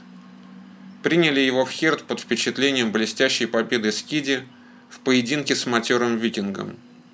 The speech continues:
И только потом выяснилось, что до настоящего дрэнга ему ещё расти и расти. Но Ярл сказал уже своё слово, и обратного хода нет. Тем более нет никаких сомнений, что через год-полтора Скиди поднимется до нужной квалификации,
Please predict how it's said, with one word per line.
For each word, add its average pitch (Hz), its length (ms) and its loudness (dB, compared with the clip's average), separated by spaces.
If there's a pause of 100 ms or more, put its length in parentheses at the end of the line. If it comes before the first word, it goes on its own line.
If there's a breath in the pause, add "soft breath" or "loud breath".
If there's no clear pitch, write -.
(460 loud breath)
И 120 60 -2
только 156 280 2
потом 151 400 2
выяснилось, 117 600 0
что - 160 -2
до 110 100 -2
настоящего 123 640 2
дрэнга 127 400 2
ему 107 240 0
ещё 113 260 0
расти 113 380 0
и 123 40 2
расти. - 500 -2 (960 loud breath)
Но 131 100 -2
Ярл 170 300 8
сказал 143 480 4
уже 104 180 -2
своё 120 300 2
слово, 143 500 0 (220)
и - 80 -2
обратного 113 540 2
хода 110 320 2
нет. 101 360 -4 (840 loud breath)
Тем 139 240 2
более 156 300 6
нет 139 240 0
никаких 127 420 2
сомнений, 135 720 0 (260 loud breath)
что - 260 0
через 127 380 2
год-полтора 123 720 2
Скиди 135 360 0
поднимется 117 640 0
до 107 140 2
нужной 110 300 -2
квалификации, - 960 -4